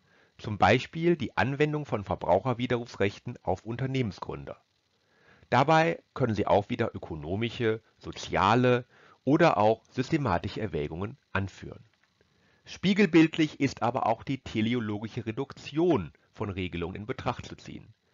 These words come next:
Zum Beispiel für die Fälle des Scheinunternehmers, wenn ein Verbraucher als Unternehmer auftritt, ist von Ihnen zu beantworten, ob er schutzwürdig ist oder nicht.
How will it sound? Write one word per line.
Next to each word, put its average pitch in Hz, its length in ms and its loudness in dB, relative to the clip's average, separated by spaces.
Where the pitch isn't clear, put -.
Zum 139 200 -2
Beispiel 110 460 2
für 127 180 -6
die 101 120 -8
Fälle 95 420 -2
des - 340 -6
Scheinunternehmers, 135 1400 -4
wenn 120 120 -2
ein 101 140 -2
Verbraucher 104 640 -2
als - 200 0
Unternehmer 95 640 -4
auftritt, 123 500 -6
ist - 380 -10
von 95 240 -8
Ihnen 147 280 -2
zu 160 120 -8
beantworten, 92 720 -2
ob 95 140 -4
er 76 80 -4
schutzwürdig 104 640 -6
ist - 340 -10
oder 135 160 0
nicht. - 440 -6